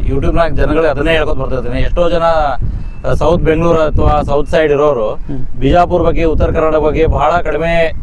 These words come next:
Speaker 1: ಜ್ಞಾನ ಇರೋದು ಮತ್ತು ಲ್ಯಾಂಗ್ವೇಜ್ ಬಗ್ಗೆ ಇನ್ಫಾರ್ಮೇಶನ್ ಗೊತ್ತಿರೋದು.
Speaker 2: ಹ್ಮ್.
Speaker 1: So, ನಂದು YouTube-ಅಲ್ಲಿ ಏನ್ ತೋರಿಸಿ ಅಂದ್ರೆ,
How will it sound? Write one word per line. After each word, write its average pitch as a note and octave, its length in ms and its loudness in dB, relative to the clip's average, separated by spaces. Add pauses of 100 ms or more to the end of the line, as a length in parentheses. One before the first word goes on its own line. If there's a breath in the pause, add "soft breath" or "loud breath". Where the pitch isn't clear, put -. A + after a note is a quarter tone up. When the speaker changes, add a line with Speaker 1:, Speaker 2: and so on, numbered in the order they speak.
(100)
Speaker 1:
ಜ್ಞಾನ C#3 320 0 (280)
ಇರೋದು C#3 420 2
ಮತ್ತು C3+ 320 -2
ಲ್ಯಾಂಗ್ವೇಜ್ C#3 380 2
ಬಗ್ಗೆ C3+ 200 2
ಇನ್ಫಾರ್ಮೇಶನ್ C3+ 460 0
ಗೊತ್ತಿರೋದು. - 440 2
Speaker 2:
ಹ್ಮ್. - 440 2
Speaker 1:
So, C#3 100 2
ನಂದು F3 580 2
YouTube-ಅಲ್ಲಿ E3 360 2
ಏನ್ E3 80 0
ತೋರಿಸಿ D#3+ 200 0
ಅಂದ್ರೆ, B2+ 500 -2